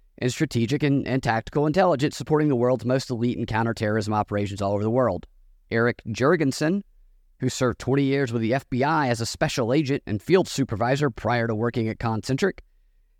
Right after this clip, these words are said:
And Jennifer Wysocki, who is the director of background investigations. That's funny.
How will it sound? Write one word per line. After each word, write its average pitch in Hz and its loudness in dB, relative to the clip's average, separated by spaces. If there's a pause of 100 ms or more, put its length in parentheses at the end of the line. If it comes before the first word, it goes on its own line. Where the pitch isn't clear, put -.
(160)
And 208 2
Jennifer 160 2
Wysocki, 131 -2 (180)
who 143 0
is 131 0
the 135 2
director 139 2
of 120 0
background 135 2
investigations. 110 0
That's 120 -4
funny. 104 -2